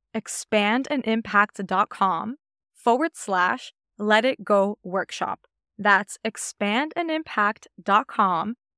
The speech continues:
forward slash let it go workshop. This experience is intentionally kept small and intimate. There are only sixteen spots.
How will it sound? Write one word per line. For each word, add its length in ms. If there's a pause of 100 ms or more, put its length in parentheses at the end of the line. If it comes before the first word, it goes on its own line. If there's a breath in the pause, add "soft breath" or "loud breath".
(160)
forward 320
slash 480 (300)
let 200
it 140
go 300 (180)
workshop. 540 (880)
This 440
experience 760
is 180
intentionally 880
kept 400
small 580
and 160
intimate. 500
There 160
are 100
only 300
sixteen 640
spots. 560